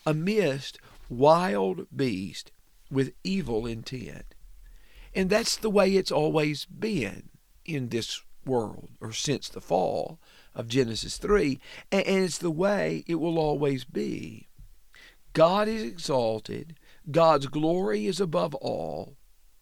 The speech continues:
And notice in verse six, after talking of God's greatness, he comes back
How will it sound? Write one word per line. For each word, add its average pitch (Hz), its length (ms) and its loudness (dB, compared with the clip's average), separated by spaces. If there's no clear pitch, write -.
And 165 200 2
notice 214 480 4
in 170 180 0
verse 151 260 2
six, - 800 -4
after 160 340 0
talking 202 580 -4
of 180 100 -4
God's 156 360 2
greatness, 127 680 0
he 160 140 -4
comes 151 360 -2
back 165 480 2